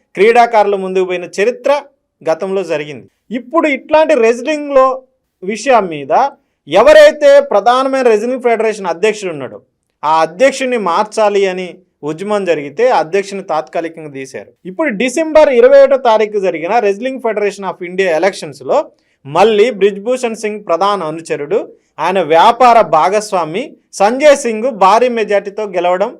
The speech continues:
మరొకసారి ఇప్పుడు బ్రిజ్భూషణ్ సింగే అధ్యక్షుడయ్యే పరిస్థితి వచ్చింది.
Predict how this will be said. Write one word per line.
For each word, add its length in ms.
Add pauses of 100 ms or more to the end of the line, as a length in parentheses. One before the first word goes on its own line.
(120)
మరొకసారి 560
ఇప్పుడు 420 (320)
బ్రిజ్భూషణ్ 600
సింగే 500 (340)
అధ్యక్షుడయ్యే 640
పరిస్థితి 380
వచ్చింది. 360